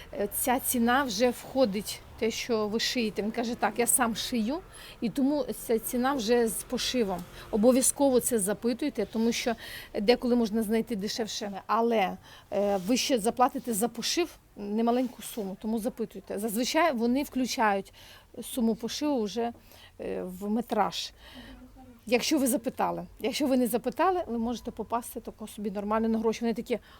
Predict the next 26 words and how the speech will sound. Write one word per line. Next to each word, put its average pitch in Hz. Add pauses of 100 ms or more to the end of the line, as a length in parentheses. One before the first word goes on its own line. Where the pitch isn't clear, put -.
(120)
«А 202
ми 202
не 196
шиємо, 208
ну, 208
типу, 190
а 185
це 202
не 202
безкоштовно, 220
це 233
треба 185
оплачувати. 214 (300)
За 220
метр 220
може 202
бути 185
десять 202
лір». 220 (360)
Ну, 254
зараз 233
не 262
знаю, 202
які 202
ціни, 185
чесно. 190